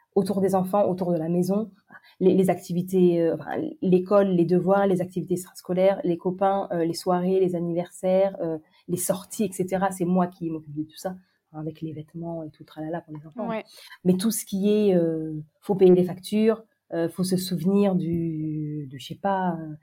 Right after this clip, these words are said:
Speaker 1: payer les impôts et tout. Enfin, si tu me demandes combien j'ai payé d'impôts au mois de janvier, je suis incapable de te le dire. En fait, c'est mon mari qui a pris ma feuille d'impôt et qui a payé, quoi. Donc, je sais
Speaker 2: Ouais.
Speaker 1: que, voilà, à ce niveau-là, heu, ma nounou, elle me décharge énormément,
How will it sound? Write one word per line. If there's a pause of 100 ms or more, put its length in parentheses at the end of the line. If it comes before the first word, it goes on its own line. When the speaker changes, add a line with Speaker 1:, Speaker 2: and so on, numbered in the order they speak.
(140)
Speaker 1:
payer
les
impôts
et
tout. (340)
Enfin,
si
tu
me
demandes
combien
j'ai
payé
d'impôts
au
mois
de
janvier,
je
suis
incapable
de
te
le
dire. (340)
En
fait,
c'est
mon
mari
qui
a
pris
ma
feuille
d'impôt
et
qui
a
payé,
quoi. (440)
Donc,
je
sais
Speaker 2:
Ouais.
Speaker 1:
que,
voilà, (240)
à
ce
niveau-là, (580)
heu,
ma
nounou, (100)
elle
me
décharge
énormément,